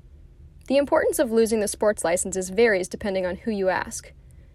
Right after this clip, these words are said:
To Sam Poser, senior equity analyst at Williams Trading, they didn't mean a whole lot to begin with. To Smith, what they really lost was brand visibility. To Litchfield and Fireman, though, it meant a lot,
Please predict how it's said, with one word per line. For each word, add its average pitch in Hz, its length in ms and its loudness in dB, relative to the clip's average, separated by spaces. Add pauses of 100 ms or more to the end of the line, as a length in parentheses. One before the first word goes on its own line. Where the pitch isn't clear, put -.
(120)
To 254 100 -6
Sam 320 300 0
Poser, 202 480 6
senior 233 320 -2
equity 196 340 -2
analyst 185 400 -2
at 180 100 -4
Williams 190 360 -4
Trading, 208 460 0 (400)
they 508 100 4
didn't 330 180 2
mean 302 140 2
a 262 80 2
whole 220 160 4
lot 185 200 2
to - 80 -18
begin 190 300 -4
with. - 240 -12 (560)
To 247 100 -2
Smith, 233 540 -2 (200)
what 233 180 -2
they 220 100 4
really 262 260 6
lost 180 360 -2
was 196 100 -6
brand 196 340 -2
visibility. 180 640 -2 (760)
To 294 100 2
Litchfield 320 440 0
and 233 120 -2
Fireman, 208 420 0
though, 180 320 -2 (300)
it 214 120 0
meant 277 180 2
a 220 40 2
lot, 196 320 -2